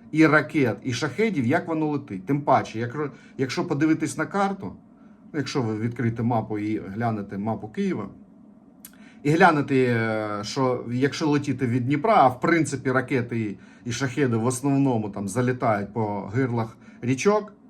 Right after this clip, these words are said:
а потім піти от, е, від рі-, річки під прямим кутом піти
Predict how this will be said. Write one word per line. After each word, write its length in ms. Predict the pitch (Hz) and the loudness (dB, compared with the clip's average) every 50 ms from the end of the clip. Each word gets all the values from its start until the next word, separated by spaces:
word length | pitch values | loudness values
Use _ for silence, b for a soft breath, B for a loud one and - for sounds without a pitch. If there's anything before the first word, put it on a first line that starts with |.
| - B B B B B B B B B B - | -20 B B B B B B B B B B 4
а 140 | 147 151 | 4 4
потім 480 | - - 190 180 170 - 151 139 127 123 | 6 6 6 6 6 6 4 2 2 2
піти 380 | - 156 139 - - 165 151 139 | 2 0 0 0 2 2 4 4
от, 260 | 127 123 120 - 131 | 4 2 0 -2 -2
е, 220 | 127 120 120 117 | 0 0 2 2
від 280 | 107 117 131 127 - 143 | 2 0 0 -2 -2 -2
рі-, 340 | 131 139 139 139 131 123 135 | 2 4 4 4 4 2 0
річки 400 | 156 147 123 - - - 120 110 | -2 -2 -4 -6 -6 -6 -6 -4
під 320 | - - 120 120 117 - | -2 -2 -2 -2 -2 -2
прямим 340 | 123 127 127 135 127 120 113 | -2 0 2 2 2 2 0
кутом 400 | - 131 123 - 127 113 101 95 | -2 -4 -4 -2 -2 -2 -2 -4
піти 600 | - 95 - - 131 120 120 117 113 110 104 101 | -6 -6 -4 -4 -2 0 0 0 0 -2 -4 -4